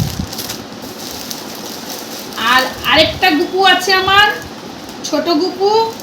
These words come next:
সেই এটা গুপু সোনার ড্রেস। আর আমার ছোট লক্ষ্মী আছে, সেই লক্ষ্মী, আর এটা নারায়ণ। এই আমার ঠাকুরের মার্কেটিং, মানে ঘরের ঠাকুরের মার্কেটিং। আর আছে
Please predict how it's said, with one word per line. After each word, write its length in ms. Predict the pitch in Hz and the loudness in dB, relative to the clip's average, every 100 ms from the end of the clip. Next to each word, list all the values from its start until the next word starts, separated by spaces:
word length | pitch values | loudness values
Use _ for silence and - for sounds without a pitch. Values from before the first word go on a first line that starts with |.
| - - - - | -12 -14 -12 -6
সেই 240 | 294 294 311 | 2 6 6
এটা 240 | 311 359 | 6 6
গুপু 260 | 285 339 339 | 4 2 0
সোনার 380 | 330 302 294 262 247 - - - - - 208 | 2 4 6 2 0 -10 -14 -14 -14 -12 -6
ড্রেস। 380 | 277 294 381 403 - - - - - - - - - - - 214 | 2 6 6 4 -2 -8 -8 -12 -14 -12 -12 -12 -12 -12 -8 -4
আর 380 | 220 220 233 | 0 0 2
আমার 160 | 247 294 - | 2 0 0
ছোট 160 | 269 311 | 0 4
লক্ষ্মী 500 | 311 330 - 330 330 | 4 4 2 2 4
আছে, 320 | 330 359 349 | 2 0 -2
সেই 200 | 311 294 | 2 4
লক্ষ্মী, 480 | 294 311 - - 370 | 4 2 -2 -2 4
আর 160 | 302 | 4
এটা 160 | 262 262 | 4 0
নারায়ণ। 560 | 233 190 185 175 170 170 170 - - - - - - - | -2 -4 -4 -6 -8 -10 -12 -12 -12 -12 -10 -10 -10 -2
এই 200 | 254 311 | 4 6
আমার 320 | 302 339 370 403 - - - - - | 6 6 6 4 -2 -10 -10 -10 -4
ঠাকুরের 420 | 240 - 302 330 | -4 0 4 6
মার্কেটিং, 640 | 302 294 285 330 339 359 381 | 6 4 2 0 2 2 2
মানে 280 | 285 285 277 | 2 4 4
ঘরের 220 | 220 262 277 | 4 4 4
ঠাকুরের 340 | 302 302 320 339 | 0 0 2 4
মার্কেটিং। 580 | 294 285 311 294 381 415 - - - - - - - - - | 4 4 2 4 4 4 -2 -8 -8 -8 -8 -8 -8 -8 -6
আর 320 | 214 233 254 277 | -2 2 4 4
আছে 520 | 226 - - 349 | 4 2 2 8